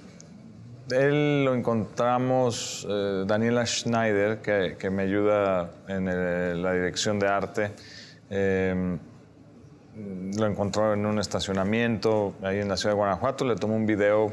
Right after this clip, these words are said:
breve. Mm, cuando hago casting, hay un momento en que todo el mundo está haciendo casting en, en, en mi rodaje, o sea, todos los puestos están atentos buscando,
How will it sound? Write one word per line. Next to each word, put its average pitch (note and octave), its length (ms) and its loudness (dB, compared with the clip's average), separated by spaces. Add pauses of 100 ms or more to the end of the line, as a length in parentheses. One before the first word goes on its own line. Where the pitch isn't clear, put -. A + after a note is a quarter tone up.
breve. A2+ 360 0 (520)
Mm, G#2+ 340 -2
cuando A#2 280 0
hago C#3+ 200 2
casting, C#3 640 0
hay A2+ 140 0
un B2+ 60 0
momento B2 380 0
en A#2+ 80 -2
que - 80 -2
todo A#2 200 0
el A#2 60 2
mundo A#2 220 2
está G#2+ 160 -2
haciendo G#2+ 260 -2
casting G#2 460 -2
en, F2+ 160 -4
en, F2+ 640 -4
en F#2 180 -2
mi F#2 100 -2
rodaje, F2+ 480 0
o E2 60 -4
sea, E2 220 -8 (380)
todos G#2+ 200 4
los G2+ 160 2
puestos G#2+ 440 -2
están G2+ 440 -2 (680)
atentos G#2 640 -2
buscando, A#2+ 680 -2